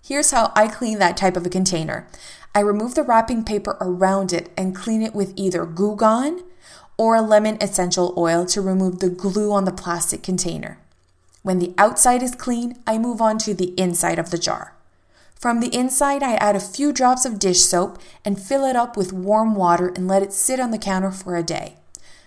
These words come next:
I repeat this process for a couple of days until the inside feels squeaky clean and that it no longer smells like peanut butter.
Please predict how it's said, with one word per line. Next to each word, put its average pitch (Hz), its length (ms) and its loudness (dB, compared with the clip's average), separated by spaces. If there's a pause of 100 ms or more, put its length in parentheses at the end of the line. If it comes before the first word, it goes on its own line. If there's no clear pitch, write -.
(200)
I 226 60 6
repeat 269 420 0
this 311 180 2
process 214 440 0
for 185 120 -6
a 180 80 -4
couple 294 320 2
of 262 80 0
days 185 340 2
until 185 320 -2
the 185 180 -4
inside 214 440 0
feels 165 280 -2
squeaky 247 460 -2
clean 226 480 -2
and 196 140 0
that 185 140 4
it 180 140 0
no 196 140 0
longer 214 320 0
smells 180 460 2
like 180 180 -2
peanut 170 240 -6
butter. - 280 -10